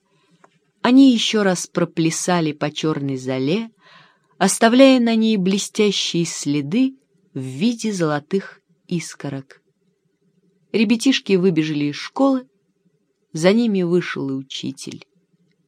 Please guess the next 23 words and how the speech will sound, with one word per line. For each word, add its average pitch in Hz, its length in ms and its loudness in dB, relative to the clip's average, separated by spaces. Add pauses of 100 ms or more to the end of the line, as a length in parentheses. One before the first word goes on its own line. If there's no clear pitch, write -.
(320)
Любо 233 340 4
было 160 260 0
поглядеть 156 640 -2
на 139 120 -4
них, 135 360 -8 (560)
и 208 100 2
дети 233 300 2
запели 214 500 0
над 170 260 -2
мертвою 160 580 -2
золой. 139 560 -4 (960)
Оглянуться 185 920 0
не 139 200 -4
успеешь, 262 800 -4
как 139 220 -6
уж - 260 -14
песенки 202 720 -8
конец. 135 800 -10 (1200)
Но 156 140 -4
незримые 156 640 0
крошечные 151 760 -6
существа 143 800 -4
говорили: 147 840 -4